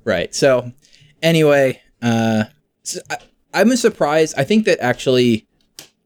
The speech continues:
up until this point, up until the New Jedi, the very end of the New Jedi Order, Boba Fett just, like, wasn't really in the books. He was in a lot of comics. Like, had some, like, just solo comics of him just, like, doing bounty hunter stuff. But, like, they didn't really over, they could have really overused Boba Fett in this time period 'cause he's, like,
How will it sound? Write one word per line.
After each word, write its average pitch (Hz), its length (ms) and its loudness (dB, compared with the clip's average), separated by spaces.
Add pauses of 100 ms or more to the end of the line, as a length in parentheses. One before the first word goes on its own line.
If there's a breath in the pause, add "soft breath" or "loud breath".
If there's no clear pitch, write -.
(120)
up 147 120 -2
until 190 240 2
this 135 200 -2
point, 131 420 -2
up 127 160 -4
until 185 160 0
the 160 80 2
New 127 180 0
Jedi, 120 320 2
the 107 140 -2
very 131 240 2
end 113 140 0
of 110 40 2
the 110 60 4
New 107 80 2
Jedi 104 180 0
Order, 98 280 -2
Boba 135 240 0
Fett 143 180 -2
just, 110 120 -8
like, 101 120 -4
wasn't 104 320 0
really 101 360 -2
in 104 380 0
the 107 80 -6
books. - 320 -6
He 131 60 -2
was 131 80 0
in 185 80 2
a 196 40 -2
lot 190 160 0
of - 60 -6
comics. - 680 -6 (300)
Like, 113 260 -2
had 113 200 -2
some, 113 160 2
like, 107 200 -2
just - 160 -6
solo 110 300 2
comics 107 400 -2
of 107 100 -4
him 110 180 0
just, 104 180 -4
like, 104 220 -2
doing 110 200 2
bounty 107 220 0
hunter 123 220 -2
stuff. 151 320 -4
But, - 80 -8
like, 123 200 0 (320 soft breath)
they 170 120 2
didn't 392 200 -4
really 202 400 2 (160)
over, 117 520 0 (100)
they 117 100 0
could 190 140 4
have 131 140 2
really 127 180 2
overused 110 540 2
Boba 127 260 0
Fett 151 340 0
in 139 140 -2
this 143 140 -2
time 156 240 -2
period 165 180 0
'cause 120 80 0
he's, 110 160 0
like, 107 180 -2